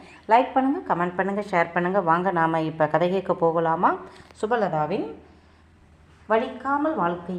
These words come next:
இல்லை. அத்தியாயம் ஐந்து. "அக்கா, கிளம்பலாமா?" என்று வீரா கேட்க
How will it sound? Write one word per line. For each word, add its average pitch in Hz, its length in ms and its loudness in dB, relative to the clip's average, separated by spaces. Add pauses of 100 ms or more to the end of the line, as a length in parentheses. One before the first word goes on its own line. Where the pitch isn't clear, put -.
(120)
இல்லை. 143 180 -4 (480)
அத்தியாயம் 202 500 0 (300)
ஐந்து. 156 320 -2 (920)
"அக்கா, 226 280 2
கிளம்பலாமா?" 214 560 2 (280)
என்று 185 260 -4
வீரா 220 200 4 (140)
கேட்க 196 340 2